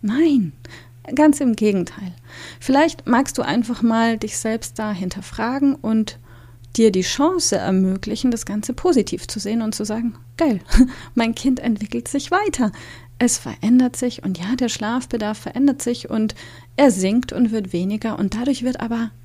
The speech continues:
der ganze Schlaf insgesamt für uns planbarer und wir können auch leichter wieder Dinge unternehmen und unseren Tag ganz anders gestalten. Und wie cool, mein Kind nimmt die Welt plötzlich anders wahr und ja, es experimentiert vielleicht auch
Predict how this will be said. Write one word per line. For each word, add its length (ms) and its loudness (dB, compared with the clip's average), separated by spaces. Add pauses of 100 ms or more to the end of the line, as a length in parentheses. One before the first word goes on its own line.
(100)
der 80 0
ganze 320 0
Schlaf 340 -2
insgesamt 580 0
für 140 -10
uns 240 -8
planbarer 840 2
und 120 -4
wir 80 -8
können 240 -8
auch 220 -8
leichter 480 -4
wieder 260 -2 (400)
Dinge 280 4
unternehmen 600 0
und 140 -2
unseren 400 -4
Tag 320 -6
ganz 240 -2
anders 400 -6
gestalten. 580 -6
Und 200 0
wie 100 -2 (120)
cool, 240 4 (360)
mein 440 2
Kind 460 -4 (140)
nimmt 240 2
die 180 -6
Welt 280 0
plötzlich 560 -4
anders 420 -2
wahr 220 -4
und 180 4
ja, 160 2
es 120 0
experimentiert 880 -2
vielleicht 600 -2
auch 180 -2